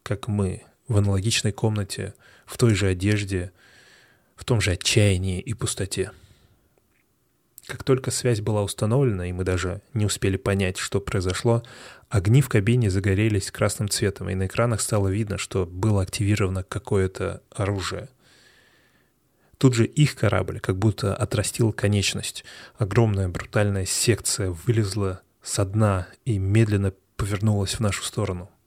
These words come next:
Ещё никто ничего не сказал, но все уже понимали. Мы направляем смертоносное оружие друг на друга. «Пожалуйста, не стреляйте. Мы ничего не делаем», — сказал я. «Мы не понимаем, что происходит», —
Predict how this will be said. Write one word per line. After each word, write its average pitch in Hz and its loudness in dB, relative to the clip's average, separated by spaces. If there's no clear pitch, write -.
Ещё 131 6
никто 117 4
ничего 120 4
не 107 4
сказал, 98 0
но 90 -2
все - 0
уже 95 0
понимали. 92 -4
Мы 113 4
направляем 101 2
смертоносное 104 0
оружие 95 -2
друг 101 -8
на 104 -2
друга. 98 -8
«Пожалуйста, 104 2
не 98 0
стреляйте. 101 -2
Мы 104 2
ничего 104 2
не 107 4
делаем», — 98 2
сказал 87 -2
я. 85 -6
«Мы 113 4
не 110 4
понимаем, 117 4
что - -2
происходит», — - 0